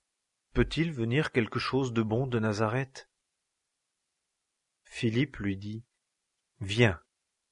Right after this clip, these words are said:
et vois. » Jésus vit Nathanaël venir vers lui, et il dit de lui, « Voici un vrai Israélite, en qui il n'y a pas de fraude. »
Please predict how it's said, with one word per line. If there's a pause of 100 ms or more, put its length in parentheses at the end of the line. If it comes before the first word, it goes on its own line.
et
vois. » (1900)
Jésus
vit
Nathanaël
venir
vers
lui, (440)
et
il
dit
de
lui, « (840)
Voici
un
vrai
Israélite, (640)
en
qui
il
n'y
a
pas
de
fraude. »